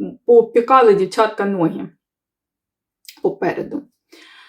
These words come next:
А, і така, ну, досить велика дорожка з вугілля, стоїть в чіф такий казак, який виправляв спину, м, і кістки людям вправляв. Ну, там дуже смішно, що,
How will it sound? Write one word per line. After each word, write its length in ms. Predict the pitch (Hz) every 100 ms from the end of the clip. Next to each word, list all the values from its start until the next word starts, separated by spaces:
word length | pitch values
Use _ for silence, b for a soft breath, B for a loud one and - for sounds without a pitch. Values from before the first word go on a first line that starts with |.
| b b
А, 220 | 202 190
і 200 | 185 -
така, 260 | - - 226
ну, 280 | 202 - -
досить 420 | 185 302 294 -
велика 520 | 208 262 233 233 -
дорожка 500 | 165 208 190 175 -
з 100 | 170
вугілля, 520 | 185 202 427 453 247 208
стоїть 500 | - 220 240 240 -
в 60 |
чіф 340 | - 247 226 -
такий 300 | 175 180 170
казак, 880 | - 214 - - 226 - - - _ _ _
який 540 | 190 214 - 196 175
виправляв 760 | 165 185 - 185 180 165 156 156
спину, 680 | - - 226 202 185 220 247 - _ _ _ -
м, 280 | - - - - -
і 280 | - 139 -
кістки 460 | 165 - - 190 190
людям 400 | 226 233 233 233
вправляв. 760 | - 226 214 214 202 202 208 _ B B B B -
Ну, 160 | 156
там 220 | 165 190
дуже 260 | 175 208 170
смішно, 440 | - 233 247 202
що, 320 | 175 - 175